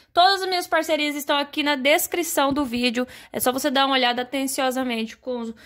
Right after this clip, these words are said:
com as minhas parcerias, os materiais, a forma de compra, tá? Os cupons de desconto. E uma palmilhinha de E V A pra tá colocando entre as duas solinhas. Isso aqui é opcional, eu gosto de colocar, tá bom?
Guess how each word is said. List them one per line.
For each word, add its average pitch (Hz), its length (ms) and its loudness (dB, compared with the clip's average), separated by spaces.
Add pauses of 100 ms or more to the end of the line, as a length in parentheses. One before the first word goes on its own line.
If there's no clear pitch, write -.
(180)
com 233 120 -2
as 233 160 2
minhas 233 220 0
parcerias, 233 520 2
os 240 80 -2
materiais, 226 880 2
a 220 80 0
forma 240 380 2
de 214 140 -8
compra, 247 580 -2 (300)
tá? 226 160 2
Os 247 160 -4
cupons 226 500 -2
de 233 140 -6
desconto. 254 760 -4 (1000)
E 392 520 2
uma 392 440 2 (160)
palmilhinha 330 600 0
de 285 80 -6
E 330 100 -2
V 277 160 0
A 254 160 4
pra 285 160 -4
tá 294 140 -4
colocando 285 640 -4
entre 294 340 -4
as 277 160 0
duas 311 380 0
solinhas. 233 520 -2
Isso 226 160 -6
aqui 294 200 -4
é 269 60 0
opcional, 277 840 -2
eu 262 240 2
gosto 254 400 -2
de 240 120 -12
colocar, 254 540 -6
tá 208 120 -8
bom? 254 260 0